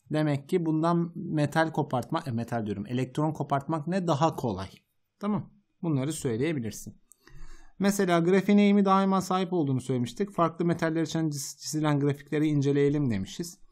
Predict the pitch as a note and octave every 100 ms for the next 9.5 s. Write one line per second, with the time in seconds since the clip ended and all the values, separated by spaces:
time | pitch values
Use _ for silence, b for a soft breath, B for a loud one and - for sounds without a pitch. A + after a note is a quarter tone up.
0 | b b b b b b b b - G3
1 | F#3+ G3 F#3+ F#3+ - F#3+ F3+ F3 F3 F3+
2 | G3 D#3+ - - B2 A#2+ E3 D#3+ C3+ E3
3 | D3 C#3 - B2 G#2+ A2 D#3+ - _ E3
4 | F3+ F3+ F#3 F#3 - _ - - F#3 -
5 | - C3+ C3 C3 B2+ B2+ A#2+ - - E3+
6 | E3+ D3+ F3 D#3 C#3+ D#3 D#3+ D#3+ D3+ D3+
7 | C3 B2+ D#3+ C3+ - G2+ G2 - D3 D3
8 | D3+ D#3 E3 - - E3+ F3 F#3 F#3+ F#3
9 | F#3 F3+ F3+ D#3+ -